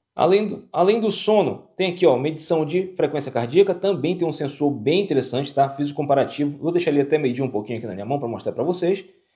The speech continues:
Ele faz medição aqui também vinte e quatro horas por dia, se você deixar aí, é, a-, ativado no aplicativo. E ele tem precisão, já comparei com dispositivos bem mais caros do que ele, smartwatch aqui de mil reais,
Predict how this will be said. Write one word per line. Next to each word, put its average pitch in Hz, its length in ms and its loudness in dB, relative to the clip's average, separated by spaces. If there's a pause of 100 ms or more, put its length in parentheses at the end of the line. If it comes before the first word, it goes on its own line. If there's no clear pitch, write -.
(200)
Ele 170 200 2
faz 170 240 4
medição 165 360 -2
aqui 151 140 -4
também 151 260 -4
vinte 165 260 -6
e - 40 -20
quatro 160 260 2
horas - 140 -2
por 123 160 0
dia, 135 160 0
se 156 80 -8
você 139 220 -4
deixar 135 320 2
aí, 135 320 0 (240)
é, 110 400 2
a-, 120 260 -4
ativado 127 420 2
no 151 140 2
aplicativo. 147 720 -2 (340)
E 123 140 0
ele 165 180 4
tem 175 240 0
precisão, 147 480 -4
já 156 100 0
comparei 170 420 0
com 180 120 -4
dispositivos 151 580 -4
bem 175 520 2
mais 151 180 -2
caros 139 260 0
do 123 120 -6
que 120 120 -6
ele, 135 360 0
smartwatch 135 560 -2
aqui 131 120 -6
de 131 120 -6
mil 160 160 0
reais, 143 440 2